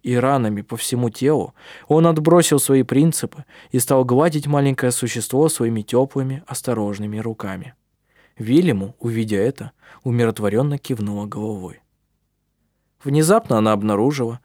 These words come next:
что в дверях, прижавшись к косяку, стоит Эльдар. Видимо, он находился здесь уже некоторое время, так как она вспомнила, что дверь скрипнула, а она не обратила на это внимания. Он смотрел на Эрмелин,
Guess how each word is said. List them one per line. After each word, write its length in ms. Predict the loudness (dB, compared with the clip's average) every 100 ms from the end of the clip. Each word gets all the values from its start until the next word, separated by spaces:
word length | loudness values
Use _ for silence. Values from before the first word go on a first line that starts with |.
| _
что 200 | -10 0
в 60 | 0
дверях, 480 | 2 2 2 -2 -6 _
прижавшись 600 | 0 2 2 0 -4 -8
к 60 |
косяку, 520 | -4 -4 -4 -4 -4 -4 _ _
стоит 480 | -14 -8 -4 -4 -6 -8
Эльдар. 460 | -6 -4 -6 -6 _ _ _ _ -20 -6
Видимо, 420 | 0 2 4 4
он 120 | 6
находился 600 | 4 4 4 6 4 4
здесь 360 | 2 4 2 2
уже 160 | 0 2
некоторое 480 | 0 0 0 2
время, 400 | 2 2 0 -2 -8 -20 -8
так 180 | -4 -2
как 180 | -2 -2
она 160 | -2
вспомнила, 640 | -2 -4 0 0 0 -4 -12
что 220 | -10 -8
дверь 240 | -2 -2
скрипнула, 680 | -2 -2 -2 -2 -4 -8 -10 _ -20 -8
а 180 | -2 0
она 160 | 2
не 100 | 2
обратила 480 | 2 0 -2 -2 -2
на 180 | 0 -2
это 200 | -4 -6
внимания. 600 | -6 -6 -6 -8 -14 -20 _ _ _ _ _ _ _ _ _ _ _ _ _
Он 180 | -4 -2
смотрел 380 | 0 0 2 4
на 140 | 4
Эрмелин, 480 | 2 0 0 2 0